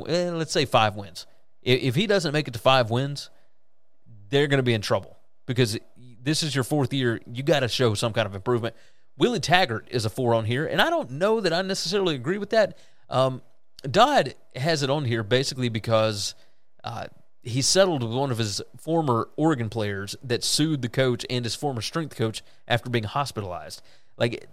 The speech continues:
there was a lot that went on here. Taggart admitted to the drills being excessive in Oregon. Um, you know, like, he, he doesn't have a great record and all that. They did go five and seven last year,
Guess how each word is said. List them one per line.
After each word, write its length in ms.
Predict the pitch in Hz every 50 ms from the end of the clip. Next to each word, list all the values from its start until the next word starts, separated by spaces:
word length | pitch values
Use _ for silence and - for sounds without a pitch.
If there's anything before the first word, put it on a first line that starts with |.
| -
there 160 | 139 143 185
was 120 | 196 185 139
a 60 | 143
lot 340 | 120 117 120 135 151 143 -
that 80 | 123
went 160 | 123 131 139 135
on 160 | 135 143 143
here. 200 | 143 156 160 156
Taggart 440 | 131 - - 123 143 151 151 143 -
admitted 380 | 110 110 107 110 117 135 156 151
to 80 | - 165
the 120 | 147 147
drills 320 | 127 127 156 165 165 156 127
being 180 | 147 165 160
excessive 500 | 156 139 - - - 170 165 160 165 151
in 80 | 151 151
Oregon. 380 | 160 170 180 180 175 170 165 151 - - - - - - - - - -
Um, 380 | 120 123 123 123 127 123 107 - - - - - - - - - - - - - - - - -
you 120 | - 170 277
know, 260 | 175 143 147 160 170 -
like, 180 | - - 160 151
he, 140 | 170 196 156
he 120 | 147 147 190
doesn't 140 | 226 254 240
have 140 | 240 226
a 40 | 180
great 220 | 131 151 180 180 -
record 300 | 143 151 156 - 165 151
and 80 | 151
all 80 | 160 156
that. 180 | 160 156 151
They 80 | - 135
did 160 | 139 185 185
go 120 | 156 170 147
five 280 | - 135 127 139 143
and 160 | 127 113 104
seven 380 | - - - 113 123 131 147 160
last 280 | 165 165 160 160 - -
year, 240 | 170 175 165 160